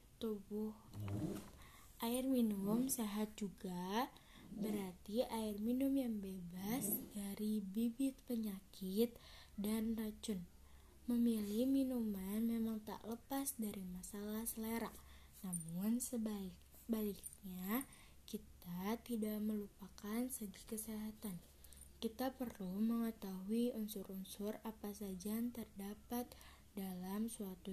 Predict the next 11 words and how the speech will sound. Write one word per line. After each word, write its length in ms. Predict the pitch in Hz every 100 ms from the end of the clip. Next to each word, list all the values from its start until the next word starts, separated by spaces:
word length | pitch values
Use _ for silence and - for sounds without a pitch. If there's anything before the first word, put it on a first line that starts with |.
| 180
jenis 480 | 202 214 226 233 226
minuman. 480 | 226 233 233 190 175 - - - - - - - - - - - - - - - - - - -
Apakah 480 | 226 - 240 - 285
minuman 560 | 277 277 262 247 240 226 -
itu 240 | 214 - 214
merupakan 1040 | 214 214 - 202 - - 214 202 214 269 302 -
minuman 560 | 254 233 226 220 220
yang 160 | 214 208 208
dibutuhkan 640 | 208 208 - 214 220 214 208
tubuh 480 | 185 175 - 226 262 - - - - 240
atau 320 | 233 233